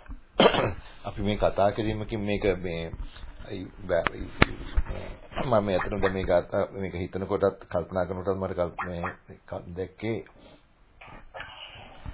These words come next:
ඔව්, කල්පනා ගාථාව ගැන කල්පනා කරන කොටත් දැක්කේ ශාන්ති මහත්මිය තෙරුවන් සරණයි මයික් එක මියුට් කරගන්න. අපි බොහොම ගෞරවයෙන් පිළිගන්නවා. ඔව්, හොඳයි.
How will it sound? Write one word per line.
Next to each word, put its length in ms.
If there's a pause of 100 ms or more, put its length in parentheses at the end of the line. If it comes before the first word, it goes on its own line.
(240)
ඔව්, 260
කල්පනා 420 (240)
ගාථාව 420
ගැන 180
කල්පනා 360
කරන 160
කොටත් 220
දැක්කේ 420
ශාන්ති 340
මහත්මිය 380
තෙරුවන් 340
සරණයි 340
මයික් 280
එක 100
මියුට් 200
කරගන්න. 380 (640)
අපි 200 (400)
බොහොම 280
ගෞරවයෙන් 340
පිළිගන්නවා. 520 (100)
ඔව්, 160 (580)
හොඳයි. 300